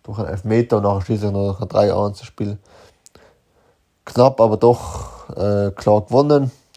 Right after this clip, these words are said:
Ja. Also das Spiel war jetzt eher bitter. Also das, die Niederlage tut schon echt weh. Jetzt ist man schon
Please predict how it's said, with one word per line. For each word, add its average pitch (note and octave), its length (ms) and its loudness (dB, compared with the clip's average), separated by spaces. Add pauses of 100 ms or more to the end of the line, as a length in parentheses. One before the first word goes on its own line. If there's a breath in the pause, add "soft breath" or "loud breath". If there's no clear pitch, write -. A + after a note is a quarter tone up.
Ja. - 280 -6 (800 soft breath)
Also G2 200 -2
das G2+ 120 0
Spiel G2+ 220 -8
war F#2 160 2
jetzt - 420 -12 (120)
eher G2+ 420 -6 (1400)
bitter. F2+ 280 -2
Also G2 220 0
das, G#2+ 320 -2
die G#2+ 140 0
Niederlage G#2 340 0
tut F#2 180 -8
schon G2 140 -6
echt - 200 -12
weh. G2 260 -4
Jetzt - 160 -12
ist G#2 100 -10
man G2+ 100 -10
schon F#2+ 260 -6